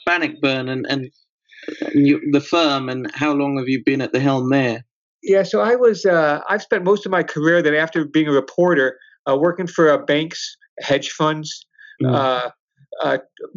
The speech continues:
Speaker 2: trying to help the largest, like, S and P five hundred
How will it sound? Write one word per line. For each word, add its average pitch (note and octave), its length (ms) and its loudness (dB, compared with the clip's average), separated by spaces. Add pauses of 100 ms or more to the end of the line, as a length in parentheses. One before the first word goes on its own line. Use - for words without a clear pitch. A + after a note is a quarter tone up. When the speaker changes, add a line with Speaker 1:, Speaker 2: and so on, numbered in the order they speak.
(140)
Speaker 2:
trying A3 220 -2
to A3+ 60 -2
help F3 260 -2
the D#3+ 80 2
largest, F#3 580 0 (220)
like, - 220 0
S E3+ 160 -2
and F3 140 -2
P E3+ 180 0
five D#3+ 300 -2
hundred D3+ 460 0